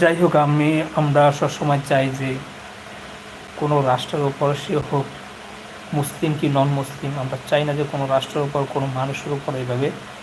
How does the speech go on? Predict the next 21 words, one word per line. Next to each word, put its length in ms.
কখনো 260
অত্যাচার 440
করা 200
হোক, 120
কারণ 180
যে 80
যে 160
যার 200
যার 200
ধর্ম, 240
যার 160
যার 220
ব্যক্তি, 320
আহ, 280
যার 240
যার 160
দেশে 320
সে 180
স্বাধীনভাবে 520
চলাচল 360
করুক, 180